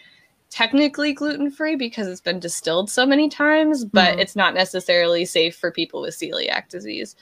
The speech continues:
Speaker 2: Yeah.
Speaker 1: So, like, I'm not gonna go have, like, a rye bourbon, even though it's distilled or whatever a
Speaker 2: Yeah.
Speaker 1: gajillion times. Like, I would probably still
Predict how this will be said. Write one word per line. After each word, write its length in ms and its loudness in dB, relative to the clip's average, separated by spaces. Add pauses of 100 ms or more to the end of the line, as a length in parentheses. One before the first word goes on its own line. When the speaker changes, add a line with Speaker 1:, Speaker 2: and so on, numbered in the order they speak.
Speaker 2:
Yeah. 380 -4 (100)
Speaker 1:
So, 200 0
like, 280 4
I'm 220 2
not 180 4
gonna 180 -2
go 220 2
have, 300 -2
like, 180 -2
a 100 -6
rye 560 -4
bourbon, 760 -8
even 320 -2
though 140 2
it's 180 -6
distilled 800 -2 (420)
or 440 -2
whatever 560 4
a 160 2
Speaker 2:
Yeah. 80 -2
Speaker 1:
gajillion 460 2
times. 300 0
Like, 240 2 (220)
I 180 4
would 220 -2
probably 500 -2
still 460 -6